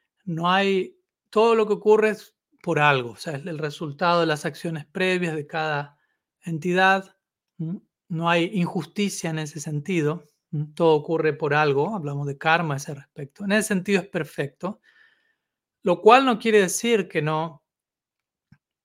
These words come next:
nos sintamos el llamado a, ¿m? a intervenir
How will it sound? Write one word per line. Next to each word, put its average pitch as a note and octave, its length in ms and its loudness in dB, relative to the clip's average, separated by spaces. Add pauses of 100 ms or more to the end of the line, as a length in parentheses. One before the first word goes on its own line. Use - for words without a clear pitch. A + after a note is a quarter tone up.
(920)
nos E3 200 -4
sintamos F3 440 0
el D#3+ 120 -2
llamado D#3 520 2
a, B2+ 280 -6 (1080)
¿m? D3+ 280 -10
a D#3+ 100 -8
intervenir D3+ 840 -4